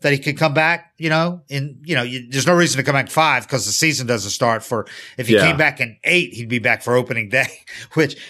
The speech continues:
Speaker 1: he says he hopes he's at the short end of the, of the rehab thing, but he's not gonna be stupid. He's gonna be smart, but he is gonna obviously try to push it 'cause he wants it to be a short end if he can. Um, he knows that the, the Braves training staff is not gonna let him overdo it and hurt himself, but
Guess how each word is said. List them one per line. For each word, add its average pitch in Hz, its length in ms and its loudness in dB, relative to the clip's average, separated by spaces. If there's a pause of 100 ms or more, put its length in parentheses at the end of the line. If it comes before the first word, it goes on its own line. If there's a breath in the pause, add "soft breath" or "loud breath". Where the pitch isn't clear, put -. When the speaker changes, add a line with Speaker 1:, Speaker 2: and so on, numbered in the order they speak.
(260 loud breath)
Speaker 1:
he 185 180 4
says 170 260 2
he 147 100 0
hopes 151 300 2
he's 160 140 -4
at 180 140 0
the 156 80 -6
short 165 280 4
end 180 300 2
of 151 140 -8
the, 160 400 2
of 143 80 -8
the 151 80 -2
rehab 175 260 2
thing, 180 220 -2
but 156 100 2
he's 143 160 0
not 147 140 0
gonna 147 120 -4
be 123 60 -4
stupid. 143 680 2
He's - 100 -12
gonna 135 160 0
be 123 80 -2
smart, 143 500 2 (320 loud breath)
but 135 140 2
he 131 60 2
is 120 120 -2
gonna 131 160 0
obviously 127 460 0
try 127 160 0
to 117 60 -2
push 127 300 2
it 110 140 -6
'cause 110 160 -6
he 117 60 0
wants 127 240 2
it 117 60 -8
to 113 60 -10
be 117 120 -4
a 110 40 -4
short 120 300 -4
end 113 180 -6
if 107 120 -14
he 107 80 -12
can. 107 380 -6 (520 soft breath)
Um, 101 460 -8 (160)
he 127 160 -2
knows 135 280 2
that 127 180 0
the, 110 200 -6
the 123 80 -10
Braves 117 260 -4
training 127 300 -4
staff 101 360 -2
is 107 120 -10
not 117 180 0
gonna 110 140 -4
let 110 160 -2
him 107 100 -6
overdo 107 460 -4
it 104 140 -10
and 104 100 -18
hurt 113 160 -6
himself, 98 500 -10
but 110 300 -6